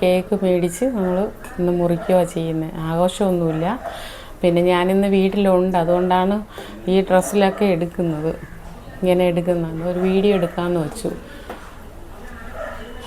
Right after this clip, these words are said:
മോൻ്റെ രണ്ട് ഫ്രണ്ട്സ് വരുന്നുണ്ട്, അപ്പോൾ അവർക്ക് വേണ്ടിയിട്ട്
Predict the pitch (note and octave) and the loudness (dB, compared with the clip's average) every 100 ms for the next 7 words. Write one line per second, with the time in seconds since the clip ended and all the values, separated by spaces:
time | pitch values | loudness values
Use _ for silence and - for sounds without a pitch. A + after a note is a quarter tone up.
0 | - - - F3+ F3 F3 F3+ F3 F3 F3+ | -14 -14 -6 0 2 4 4 4 4 2
1 | F3+ F3 E3+ E3+ G3 E3 D#3 D3+ D3+ D3+ | 2 0 0 0 2 2 0 -2 -2 -4
2 | D3+ D#3 D#3 D#3 - E3+ E3 E3+ E3+ F#3+ | -4 -4 -4 -4 -2 -2 0 -4 -4 -8